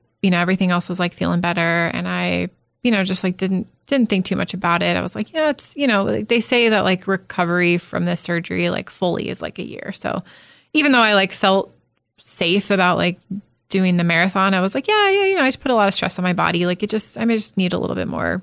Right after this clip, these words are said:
recovery time." And, um, I'm still recovering from the surgery. And, um, anyway, it didn't go away. Um, and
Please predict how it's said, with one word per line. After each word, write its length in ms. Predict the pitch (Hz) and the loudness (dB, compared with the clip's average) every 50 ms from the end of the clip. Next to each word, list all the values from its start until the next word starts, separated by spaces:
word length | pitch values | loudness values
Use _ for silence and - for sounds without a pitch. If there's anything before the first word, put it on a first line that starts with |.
| - _ - | -8 _ -6
recovery 460 | 190 - 196 - - 196 - 196 196 | -4 -4 -2 -4 -2 -2 -2 -2 -2
time." 380 | - 190 - - 180 180 180 | -2 -4 -2 -2 0 0 0
And, 240 | 170 - - 175 175 - - - - - - - - _ _ _ - | -2 -2 -4 -4 -6 -8 -10 -18 -20 -20 -20 -20 -20 _ _ _ 0
um, 540 | 180 175 170 160 160 170 175 175 175 - - | 2 4 4 4 2 2 0 0 -2 -4 -4
I'm 160 | - 185 180 | -2 0 0
still 300 | - - - 160 - 165 | 0 0 0 0 0 0
recovering 500 | 170 180 - - - 180 175 170 170 170 | 0 -2 -2 -4 -4 -4 -4 -4 -4 -4
from 220 | 175 - 175 170 170 | -4 -4 -4 -4 -2
the 100 | 180 175 | -2 -2
surgery. 640 | - - 165 165 165 180 170 180 175 180 185 196 196 | -2 0 0 -2 -2 -2 0 0 0 2 2 2 0
And, 280 | 180 190 185 185 175 - - - - - _ _ _ _ _ _ - | 0 0 -2 -2 -2 -4 -8 -14 -20 -20 _ _ _ _ _ _ -2
um, 540 | 185 175 170 165 156 160 160 160 175 180 - _ _ _ _ _ _ _ _ _ | 0 2 2 2 2 2 0 0 -2 -4 -8 _ _ _ _ _ _ _ _ _
anyway, 280 | 208 190 190 175 180 180 - - | -2 0 0 0 -2 -6 -8 -6
it 80 | - 196 | -4 -2
didn't 200 | 208 202 202 190 | 0 0 0 0
go 160 | 190 190 185 | 2 2 2
away. 460 | 180 170 170 160 160 165 165 170 170 - _ | 2 2 2 0 0 0 0 0 -2 -4 _
Um, 600 | - 180 180 170 160 156 160 170 165 170 170 180 - _ _ _ _ _ _ _ _ _ _ _ _ _ _ _ - - - - - | 0 2 4 4 4 2 2 0 -2 -4 -4 -6 -8 _ _ _ _ _ _ _ _ _ _ _ _ _ _ _ -16 -16 -10 -4 0
and 640 | 196 185 185 185 196 196 185 185 180 180 180 175 | 2 2 4 2 2 2 2 2 2 2 2 0